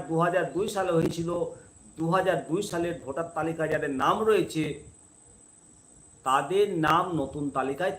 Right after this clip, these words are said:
থাকবে। তবে তারপরে যাদের নাম ভোটার তালিকায় উঠছে, তাদের প্রয়োজনীয় ডকুমেন্ট দিতে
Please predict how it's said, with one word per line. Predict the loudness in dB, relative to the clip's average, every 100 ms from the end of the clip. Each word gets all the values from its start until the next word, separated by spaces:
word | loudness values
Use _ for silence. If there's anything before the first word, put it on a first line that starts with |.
| -4
থাকবে। | -2 0 -2 -6 -6 -6 -16 -20 -20 -18 -2
তবে | 2 6 6 6 -4 -14 -20 -20 -20 -20 -20 -20 -2
তারপরে | 6 6 6 2 0 6 8 8 8
যাদের | 4 2 0
নাম | 0 0 -4
ভোটার | -4 -6 -4
তালিকায় | -6 -4 -6 -6
উঠছে, | -10 -10 0 0 0 -6 -20 _ _ _ _ _ 0
তাদের | 4 6 6 4 2
প্রয়োজনীয় | 0 0 0 0 0 -2 -4 -4
ডকুমেন্ট | -4 -4 -4 -4 -4
দিতে | -8 -6